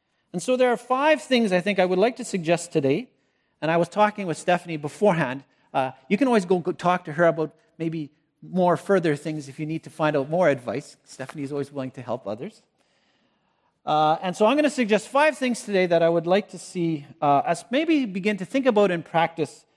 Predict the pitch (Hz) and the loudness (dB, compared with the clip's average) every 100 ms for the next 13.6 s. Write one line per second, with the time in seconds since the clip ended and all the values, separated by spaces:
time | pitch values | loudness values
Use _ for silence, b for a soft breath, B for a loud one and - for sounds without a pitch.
0 | _ - 143 151 - - 220 240 196 190 | _ -8 -8 -8 -12 0 0 2 -4 -4
1 | 170 - - 165 156 143 139 135 139 139 | -6 -12 -2 -2 -2 -12 -12 -6 -2 0
2 | 135 127 151 147 135 113 104 104 _ _ | -2 -4 -4 -4 -2 -4 -8 -12 _ _
3 | _ _ _ _ 117 113 110 101 92 87 | _ _ _ _ -6 -2 0 0 -4 -8
4 | - _ _ _ _ _ _ - 220 277 | -20 _ _ _ _ _ _ -4 0 2
5 | 247 226 214 190 214 214 208 208 190 160 | 2 2 2 2 0 0 2 2 2 2
6 | 196 190 185 - 190 - - 170 175 - | 0 0 -8 -2 -2 -2 -8 -6 -6 -10
7 | - 135 113 98 _ _ - 196 185 - | -2 0 0 -4 _ _ -2 2 2 -2
8 | - 277 247 185 113 - _ _ _ _ | 0 0 4 2 2 -10 _ _ _ _
9 | _ _ _ _ _ _ _ _ _ _ | _ _ _ _ _ _ _ _ _ _
10 | _ 196 233 233 214 165 180 165 110 - | _ 0 2 2 -2 0 2 2 0 -10
11 | _ _ _ _ _ _ _ _ _ _ | _ _ _ _ _ _ _ _ _ _
12 | _ _ 175 220 240 220 196 262 240 - | _ _ -2 2 4 4 2 -2 -4 0
13 | 269 277 - 135 208 | 2 2 2 0 0